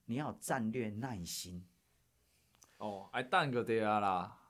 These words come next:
Speaker 1: 我就讲靠呀，啊，这个战略耐心就迄时阵奥巴马提出来对金小胖的迄个，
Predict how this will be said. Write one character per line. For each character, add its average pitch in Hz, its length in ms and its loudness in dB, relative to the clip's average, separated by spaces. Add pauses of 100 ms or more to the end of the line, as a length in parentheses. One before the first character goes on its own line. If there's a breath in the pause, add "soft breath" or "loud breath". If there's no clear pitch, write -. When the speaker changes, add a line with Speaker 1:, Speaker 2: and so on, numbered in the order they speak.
Speaker 1:
我 208 120 2
就 220 140 4
讲 220 140 2
靠 226 320 2
呀， 214 80 4
啊， 208 80 4
这 220 80 4
个 214 80 6
战 208 200 4
略 202 160 2
耐 185 240 6
心 170 220 0
就 123 80 0
迄 110 180 0
时 117 200 -4
阵 104 180 -2
奥 123 180 0
巴 117 200 4
马 98 180 -4
提 92 160 -10
出 113 80 -6
来 107 100 -2
对 104 200 -6
金 110 200 0
小 90 200 -6
胖 101 180 -6
的 98 80 -12
迄 101 180 -6
个， 87 160 -6